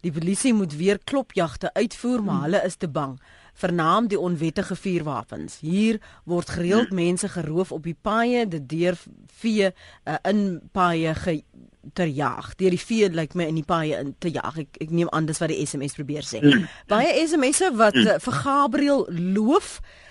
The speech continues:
Speaker 1: Gabriel, ek sal maar wye drye om jou plaas en jou ry. Ek is al bietjie te versigtig geweest. Ek sal eers wil verdwaal nie. Um, en nou sê ander, uh, stem saam met Gabriel. Hoera vir Gabriel. Um, uh, vir alle plaasvrou wat sê,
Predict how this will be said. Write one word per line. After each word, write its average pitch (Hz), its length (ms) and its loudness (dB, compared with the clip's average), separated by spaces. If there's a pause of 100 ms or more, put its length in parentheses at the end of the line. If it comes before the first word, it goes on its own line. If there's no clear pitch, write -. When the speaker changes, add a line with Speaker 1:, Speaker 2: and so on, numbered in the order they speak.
(160)
Speaker 1:
Gabriel, 294 360 2
ek 247 180 -2
sal 302 100 2
maar 294 300 2
wye 330 440 4
drye 202 380 0
om 196 160 0
jou 160 180 0
plaas 220 420 0
en 190 160 -2
jou 160 300 0
ry. 185 300 0
Ek 185 200 -6
is 220 120 -4
al 196 80 2
bietjie 165 280 -6
te 208 120 -4
versigtig - 460 -6
geweest. 208 200 -2
Ek 208 80 -8
sal 185 140 -2
eers 208 200 -2
wil 190 260 -2
verdwaal 151 560 0
nie. 302 160 2 (480)
Um, 190 280 0
en 233 180 2
nou 269 140 4
sê 330 280 2 (160)
ander, 285 320 2 (300)
uh, 175 100 -2
stem 190 240 0
saam 285 260 2
met 330 160 -2
Gabriel. 302 540 0
Hoera 185 400 2
vir 262 120 -4
Gabriel. 240 460 0 (400)
Um, 170 500 0
uh, 160 160 -4 (380)
vir 214 140 -2
alle 202 260 4
plaasvrou 208 1000 2
wat 170 200 0
sê, 170 460 2